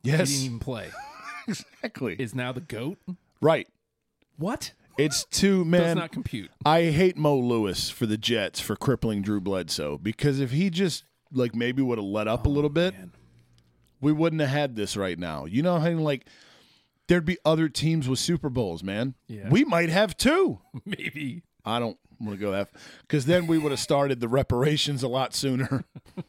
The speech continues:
Speaker 1: You know? Fuck, man.
Speaker 2: Well, <laughs> I promised you I
Speaker 1: Fuck.
Speaker 2: wouldn't derail you.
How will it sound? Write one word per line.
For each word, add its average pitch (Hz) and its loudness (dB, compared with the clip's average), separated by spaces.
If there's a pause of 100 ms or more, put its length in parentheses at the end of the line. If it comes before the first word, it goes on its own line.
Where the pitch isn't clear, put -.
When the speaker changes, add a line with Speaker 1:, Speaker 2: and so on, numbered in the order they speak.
(1300)
Speaker 1:
You 143 2
know? 143 2 (320)
Fuck, 143 2
man. 95 -4 (840)
Speaker 2:
Well, 131 -8 (280)
<laughs> 587 -12
I 156 -2 (120)
promised 226 -6
you 185 0
I 107 0
Speaker 1:
Fuck. 180 -4
Speaker 2:
wouldn't 160 -8
derail 143 -4
you. 110 -6